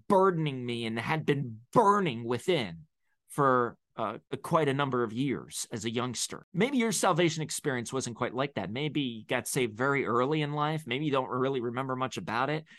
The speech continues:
but yet there's this process of Christian growth,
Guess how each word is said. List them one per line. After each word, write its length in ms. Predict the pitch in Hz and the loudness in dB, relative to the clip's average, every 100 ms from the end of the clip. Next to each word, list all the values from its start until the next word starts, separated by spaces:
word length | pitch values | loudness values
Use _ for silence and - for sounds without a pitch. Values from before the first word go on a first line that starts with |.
| _ | _
but 120 | 190 147 | 0 2
yet 220 | - - | 0 2
there's 220 | 170 156 | 0 2
this 200 | 165 - | 0 -2
process 560 | - 165 165 160 143 147 | 0 2 2 0 -2 -4
of 140 | - _ _ _ _ _ | -8 _ _ _ _ _
Christian 440 | - 156 - 135 113 | -2 -2 -2 -8 0
growth, 520 | 131 185 - - | 2 2 0 -14